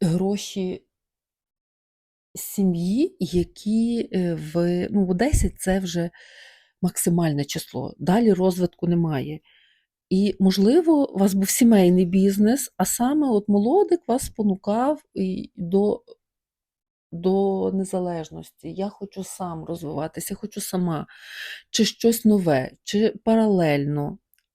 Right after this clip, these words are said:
чи щось кардинально інше. У вас є для цього ресурси, є можливості, є фінанси. Ну і імператриця — це також про ріст, про достаток, про добробут.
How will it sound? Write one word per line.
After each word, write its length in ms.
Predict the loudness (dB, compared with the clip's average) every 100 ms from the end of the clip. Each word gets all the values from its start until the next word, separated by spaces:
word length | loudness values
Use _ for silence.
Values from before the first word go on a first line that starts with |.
| _ -12
чи 580 | -2 0 2 4 4 2
щось 340 | -2 0 0 2
кардинально 800 | 0 2 4 4 4 4 2
інше. 720 | 2 0 0 0 -4 -8 -8 -10 _ -20 -20 -20 -20 _
У 60 | -2
вас 300 | -2 -2 -4
є 160 | -4
для 140 | -2 -4
цього 360 | -4 -4 -4
ресурси, 540 | -6 -2 -2 -2 -2 -2
є 160 | -2
можливості, 840 | -6 -6 -2 0 0 -2 -6 -8 -6 -6
є 300 | -4 -4 -4
фінанси. 720 | -4 -2 -2 -4 -6 -8 -6
Ну 220 | -4 -2 -4
і 220 | -4 -2
імператриця — 760 | -2 -2 -4 -2 -2 -2 -4 -6
це 100 | -8
також 400 | -4 -4 -4 -18
про 280 | -2 0 0
ріст, 380 | 0 -2 -4 -8
про 120 | -6
достаток, 720 | -6 -6 -6 -4 -6 -10 -8
про 140 | -6
добробут. 800 | -4 -4 -2 -2 -2 -6 -8 -12